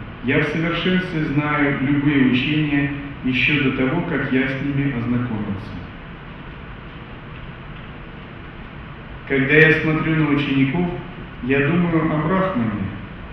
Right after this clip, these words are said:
сияющем, непостижимом, что уже сияет внутри них. Таким образом, ученики, естественно, пробуждаются силой одной только связи со мной.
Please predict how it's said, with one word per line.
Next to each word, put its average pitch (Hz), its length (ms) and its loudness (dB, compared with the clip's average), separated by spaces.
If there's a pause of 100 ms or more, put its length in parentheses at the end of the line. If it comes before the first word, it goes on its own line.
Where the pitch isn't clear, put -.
(200)
сияющем, 139 880 2
непостижимом, 151 1040 0 (280)
что - 220 -6
уже 175 440 2
сияет 143 560 0
внутри 120 380 2
них. 98 180 0 (880)
Таким 147 320 4
образом, 160 480 4
ученики, 151 460 2
естественно, 156 800 0
пробуждаются 139 840 0 (580)
силой 170 420 2
одной 131 360 4
только - 320 -2
связи 117 400 2
со 120 160 -4
мной. 104 300 0